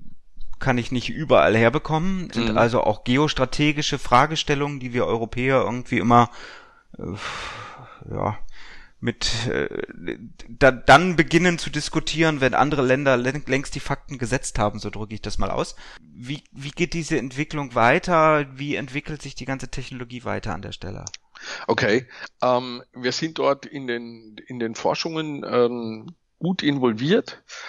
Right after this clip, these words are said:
Speaker 2: über unser Informationsnetz, das wir über die Universitäten haben. Jeder hat ja diesen Quantensprung jetzt schon mal bemerkt, von Bleisäure auf Lithium war schon mal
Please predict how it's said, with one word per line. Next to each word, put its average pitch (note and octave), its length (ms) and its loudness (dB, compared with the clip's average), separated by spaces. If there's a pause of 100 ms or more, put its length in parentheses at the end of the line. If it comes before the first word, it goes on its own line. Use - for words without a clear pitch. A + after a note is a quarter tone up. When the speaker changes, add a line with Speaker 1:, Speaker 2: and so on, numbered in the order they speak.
(260)
Speaker 2:
über D#3 280 2
unser B2+ 280 0
Informationsnetz, C#3 1120 0
das - 180 -4
wir C3 80 2
über A#2+ 160 0
die B2 80 2
Universitäten A#2+ 840 0
haben. D3+ 340 2 (560)
Jeder D3+ 420 2
hat - 160 -2
ja D#3+ 60 2
diesen D3 320 -8
Quantensprung C#3 880 -4
jetzt B2 200 0
schon B2 280 -4
mal A#2+ 180 0
bemerkt, G2 600 -4
von A2 500 -4 (640)
Bleisäure C3 1400 2
auf G#2+ 420 -4
Lithium F#3+ 600 -2 (640)
war A2 340 0
schon C#3 340 0
mal B2+ 560 4